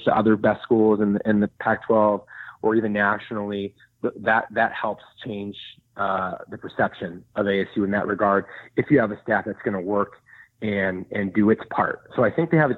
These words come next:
chance to improve in some of those areas. Um, and I think that the state is good enough that A S U could probably, if it wanted to, if it was, if it was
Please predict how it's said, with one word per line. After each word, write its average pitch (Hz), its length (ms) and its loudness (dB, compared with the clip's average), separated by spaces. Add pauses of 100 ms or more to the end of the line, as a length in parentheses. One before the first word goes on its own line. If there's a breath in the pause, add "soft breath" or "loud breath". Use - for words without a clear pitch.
(100)
chance 135 220 -6 (100)
to 143 60 -2
improve 120 500 0 (640 soft breath)
in 110 340 -4
some 117 140 0
of 107 60 0
those 113 200 2
areas. 123 560 0 (540 loud breath)
Um, 110 500 0
and 135 120 2
I 127 100 2
think 220 240 -2
that - 100 -4
the 127 100 -2 (120)
state 170 400 0
is 123 340 2 (160)
good 143 140 4
enough 120 360 0 (600 loud breath)
that 123 200 0
A 127 180 0
S 127 100 -2 (140)
U 127 120 0
could 104 220 -10
probably, 135 580 2
if 131 100 2
it 120 120 -2
wanted 120 460 2 (100)
to, 180 160 2
if - 100 -6
it 143 60 2
was, 110 140 -2 (180)
if 202 100 -10
it 147 60 -2
was 113 120 -4